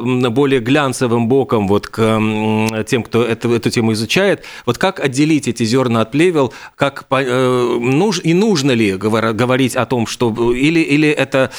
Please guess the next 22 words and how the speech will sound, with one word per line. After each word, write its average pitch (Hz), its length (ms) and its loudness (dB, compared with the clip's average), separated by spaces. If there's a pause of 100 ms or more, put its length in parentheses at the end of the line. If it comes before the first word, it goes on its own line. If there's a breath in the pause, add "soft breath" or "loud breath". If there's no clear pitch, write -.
(120)
м, 120 280 0
всё-таки 135 480 0
лучше 131 420 -2
представить 135 680 -2
какой-то 120 480 -2
красивый 127 720 0 (260 loud breath)
миф, 135 560 0
э, 117 460 2 (160)
об 117 300 2
этих 113 300 -2
личностях, 113 680 0
к-, 107 280 -2
который, 131 300 0
собственно, 123 340 -2
они 117 160 0
сами 127 280 -2
о - 20 -2
с-, - 80 -6
о 117 120 -2
себе 113 240 0
и 107 60 0
создавали? 101 640 -2